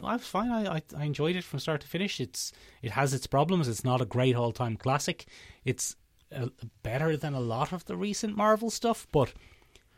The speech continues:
having seen the day before the massive, revelatory, impactful ending of Loki, and then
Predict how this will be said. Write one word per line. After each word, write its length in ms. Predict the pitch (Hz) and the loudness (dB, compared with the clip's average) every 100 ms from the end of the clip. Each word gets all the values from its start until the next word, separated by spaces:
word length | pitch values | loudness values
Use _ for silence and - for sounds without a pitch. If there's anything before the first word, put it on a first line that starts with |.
| _ _ _ _ - | _ _ _ _ -8
having 540 | - 151 156 185 170 | 2 6 6 6 4
seen 460 | 139 - 180 160 131 | 2 2 4 4 2
the 120 | 117 | 0
day 300 | 101 139 131 | 2 4 4
before 640 | 117 117 - 139 113 101 - - _ - _ | 0 -4 0 0 0 -4 -8 -20 _ -20 _
the 80 | 123 | -2
massive, 680 | 113 120 135 - 143 120 117 - | 2 4 2 2 2 2 0 -8
revelatory, 920 | 110 131 131 113 123 - 117 113 - - | 0 4 4 2 -2 0 0 0 -4 -4
impactful 960 | 117 107 - - - - - 127 120 | -4 -2 -6 -8 -14 -14 -2 0 0
ending 440 | 117 117 107 110 107 | 0 0 0 0 0
of 100 | 104 | 0
Loki, 480 | 113 113 - 104 - - _ _ _ _ _ _ _ _ - | 0 0 -2 -12 -14 -20 _ _ _ _ _ _ _ _ 0
and 220 | 123 113 | 2 2
then 540 | 104 131 123 120 107 | 2 4 4 2 0